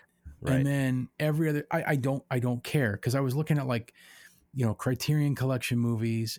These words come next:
Speaker 2: and unless it's about a samurai, I don't give a fuck. And unless it's about a s-, unless it's a samurai movie that I've seen, like, sixteen times, I don't give a fuck, right?
Speaker 1: Right.
Speaker 2: Like, I'll sit down and watch the entire Zatoichi catalog this
Speaker 1: Mm-hmm.
Speaker 2: week if I wanted to.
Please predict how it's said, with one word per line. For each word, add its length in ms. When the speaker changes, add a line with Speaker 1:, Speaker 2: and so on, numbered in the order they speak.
Speaker 2:
and 100
unless 300
it's 120
about 200
a 60
samurai, 480
I 20
don't 160
give 160
a 60
fuck. 400
And 100
unless 240
it's 120
about 200
a 20
s-, 220
unless 380
it's 80
a 80
samurai 400
movie 240
that 120
I've 140
seen, 320
like, 160
sixteen 400
times, 340
I 40
don't 160
give 160
a 40
fuck, 320
right? 220
Speaker 1:
Right. 220
Speaker 2:
Like, 160
I'll 100
sit 220
down 180
and 80
watch 220
the 80
entire 400
Zatoichi 580
catalog 560
this 200
Speaker 1:
Mm-hmm. 100
Speaker 2:
week 240
if 100
I 60
wanted 360
to. 240